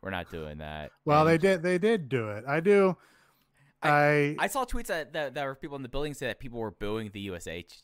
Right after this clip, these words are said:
Speaker 1: chant. So
Speaker 2: Yeah,
Speaker 1: divergent
Speaker 2: well,
Speaker 1: opinions in the
Speaker 2: yes,
Speaker 1: building.
Speaker 2: but the chant happened, and then the booing stopped, and the chant continued. Like,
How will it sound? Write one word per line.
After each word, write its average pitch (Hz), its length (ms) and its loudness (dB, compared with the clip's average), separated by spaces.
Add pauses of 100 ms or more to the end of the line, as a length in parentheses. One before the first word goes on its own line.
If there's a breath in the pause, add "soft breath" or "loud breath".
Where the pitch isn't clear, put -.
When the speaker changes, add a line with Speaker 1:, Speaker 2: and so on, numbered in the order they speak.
(160)
Speaker 1:
chant. 90 280 -8
So 107 300 -2 (340 soft breath)
Speaker 2:
Yeah, 143 120 6
Speaker 1:
divergent 196 520 4
Speaker 2:
well, - 80 -6
Speaker 1:
opinions 117 420 -2
in 107 60 -10
the 95 100 -8
Speaker 2:
yes, 143 220 4
Speaker 1:
building. - 100 -10
Speaker 2:
but 175 160 2
the 170 60 -2
chant 180 320 2
happened, 120 420 -2
and 110 100 -4
then 117 100 -4
the 110 60 -6
booing 120 280 -2
stopped, 107 300 -4
and 101 100 -10
the 95 60 -12
chant 92 260 -12
continued. 92 380 -12
Like, 95 160 -10